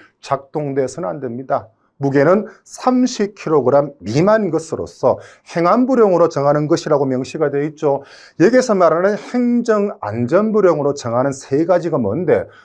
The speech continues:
우리 도로교통법 시행규칙에 나와 있지 않습니까? 기본서 날개 부분에 들어 있죠.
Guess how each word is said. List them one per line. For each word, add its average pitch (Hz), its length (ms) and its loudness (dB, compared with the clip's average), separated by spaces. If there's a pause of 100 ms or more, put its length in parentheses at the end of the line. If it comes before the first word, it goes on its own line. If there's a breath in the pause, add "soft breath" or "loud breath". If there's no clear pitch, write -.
(120)
우리 196 200 0
도로교통법 147 680 0
시행규칙에 135 720 0
나와 98 280 0
있지 120 180 -8
않습니까? 95 640 -16 (260)
기본서 117 580 2
날개 127 360 0
부분에 110 340 -6
들어 95 180 -6
있죠. - 320 -10